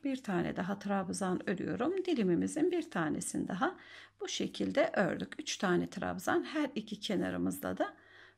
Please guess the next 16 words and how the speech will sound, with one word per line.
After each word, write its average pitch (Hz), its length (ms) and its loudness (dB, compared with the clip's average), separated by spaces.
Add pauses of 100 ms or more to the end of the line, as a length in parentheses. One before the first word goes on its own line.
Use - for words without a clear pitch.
Bakınız 330 640 0
toplamda - 720 0
bütün 311 280 -2
trabzanımızı 196 800 2
örüyoruz 214 440 4
ve 370 140 -4
beş 339 200 2
tane 208 360 2
trabzanımız 240 720 0
oluyor 190 420 2
V'mizin 196 600 2 (340)
bulunduğu 262 460 6
noktada. 185 500 0 (360)
Birleşme 302 480 4
yerimize 240 420 2
kadar 214 380 2